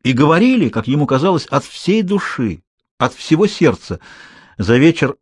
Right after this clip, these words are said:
он несколько раз ловил на себе взгляд Лауры,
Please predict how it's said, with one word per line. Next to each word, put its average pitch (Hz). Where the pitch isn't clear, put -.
он 123
несколько 117
раз 127
ловил 113
на 104
себе 101
взгляд 92
Лауры, 117